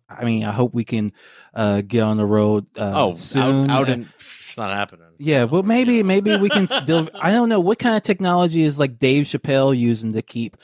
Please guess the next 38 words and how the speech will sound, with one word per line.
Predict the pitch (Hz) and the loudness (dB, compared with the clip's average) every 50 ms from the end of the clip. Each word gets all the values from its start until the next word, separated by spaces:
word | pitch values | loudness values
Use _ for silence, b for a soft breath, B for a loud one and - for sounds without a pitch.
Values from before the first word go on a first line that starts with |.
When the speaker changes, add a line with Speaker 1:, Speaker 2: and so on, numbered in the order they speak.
| b b b b | b b b b
Speaker 1:
all | 120 120 123 120 | 0 0 2 2
the | 117 117 | 0 -2
people | 123 120 113 117 | -2 -2 -2 -2
he | 113 110 123 123 | 0 0 0 -2
flies | - - - 127 120 113 113 107 110 107 - - - - _ - | -4 -6 -6 -2 -2 0 0 0 -2 -4 -6 -10 -18 -20 _ -8
into | 120 120 113 107 - - 107 | -6 -4 -4 -4 -4 -6 -4
his | 98 127 127 120 | -2 -2 -2 -2
shows, | - - 117 107 104 101 104 101 98 - | -2 -2 -2 0 0 0 -2 -4 -6 -6
uh, | 101 104 104 104 b b b b b b _ | -6 -4 -4 -6 b b b b b b _
safe | - - - 131 123 120 - - | -12 -4 0 0 0 2 0 0
and | 113 101 | -2 -4
coronavirus | - - 113 110 110 107 104 104 101 98 107 101 101 101 98 - - | -2 0 0 2 2 2 2 0 0 0 0 0 0 -2 -4 -6 -10
free? | - - 117 107 98 101 | -10 -8 -6 -6 -6 -6
Uh, | 110 107 - | -6 -6 -2
is | 143 139 131 143 | -2 0 0 0
Speaker 2:
I | |
Speaker 1:
it | 139 | -2
Speaker 2:
think | 127 156 | -2 -2
Speaker 1:
just, | 151 147 147 | -2 -2 -2
Speaker 2:
he's | 131 113 104 | -2 -4 -4
not. | 110 107 113 135 135 117 92 90 - | -2 -2 0 2 2 0 0 -2 -2
I | - | -2
Speaker 1:
is | 160 160 | 0 0
it | 170 | 0
Speaker 2:
think | 156 139 | 0 0
he's | 175 180 175 | -2 -2 -2
Speaker 1:
just, | 190 | 0
like, | 185 165 160 110 | 0 0 0 -2
Speaker 2:
simply | 104 101 | -4 -4
not. | 107 113 120 110 95 92 | -2 0 0 0 0 0
Speaker 1:
wealth? | 120 131 131 135 147 170 170 160 - - - - - | 0 2 2 2 2 2 0 -2 -4 -8 -14 -12 -6
Is | - 131 120 131 | -4 -2 -2 -2
it | 127 117 | -2 -2
just | 135 131 120 - | -2 -2 -2 0
arrogance | 123 117 117 123 127 127 123 127 123 - | 0 2 2 2 2 2 0 0 0 -2
Speaker 2:
I, | 123 | -2
Speaker 1:
and | 117 113 | 0 2
wealth? | 110 110 113 120 131 - - - | 2 2 2 0 -2 -4 -8 -14